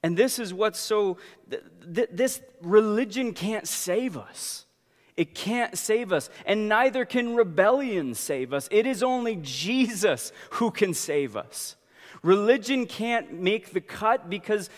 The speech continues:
we're, we're not righteous enough in and of ourselves.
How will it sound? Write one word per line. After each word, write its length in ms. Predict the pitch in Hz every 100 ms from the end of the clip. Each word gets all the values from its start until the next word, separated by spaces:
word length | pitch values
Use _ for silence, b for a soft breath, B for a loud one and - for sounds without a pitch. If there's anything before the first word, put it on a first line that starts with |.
| B B
we're, 300 | 156 262 -
we're 200 | 175 220
not 240 | 247 262
righteous 480 | 180 220 277 - 202
enough 360 | 190 185 175 -
in 120 | 156
and 120 | 156
of 140 | 151 131
ourselves. 560 | 131 - 123 104 98